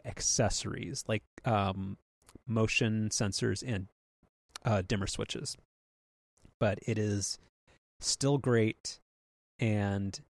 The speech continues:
the one thing is that you do have to pay for in-app purchases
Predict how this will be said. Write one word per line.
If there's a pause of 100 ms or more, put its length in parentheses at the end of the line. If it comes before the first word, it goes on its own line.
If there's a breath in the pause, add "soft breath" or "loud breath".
(360 soft breath)
the
one
thing
is
that
you
do
have
to
pay
for
in-app
purchases